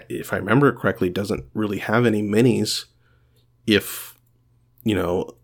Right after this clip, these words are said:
their latest miniatures game was able to kind of subsidize that production,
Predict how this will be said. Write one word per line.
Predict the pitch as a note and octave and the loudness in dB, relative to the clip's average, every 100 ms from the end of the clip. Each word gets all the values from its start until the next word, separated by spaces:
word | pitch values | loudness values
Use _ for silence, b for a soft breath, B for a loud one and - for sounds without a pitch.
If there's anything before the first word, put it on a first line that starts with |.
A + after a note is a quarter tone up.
| _ _ _ - | _ _ _ -14
their | - G2+ G2+ G2+ G2 | -2 4 6 6 2
latest | G2 G2+ G2+ G2 - - | 0 0 0 0 -2 -2
miniatures | G2+ A2 - G#2 G2 | 0 0 0 -2 -2
game | G#2 G2 G2+ G2 | -2 -2 -2 -2
was | F#2 - | -4 -4
able | G2 G2+ G2+ | -4 -4 -6
to | A2 | -8
kind | - G#2 | -8 -4
of | F2+ | -4
subsidize | - - E2 - G#2+ F2 F#2+ A#2 | -2 0 0 0 0 2 0 -2
that | G2+ G#2 | -4 -2
production, | - C#3+ D3 - F3+ F#3 | -2 -2 -2 -4 -4 -4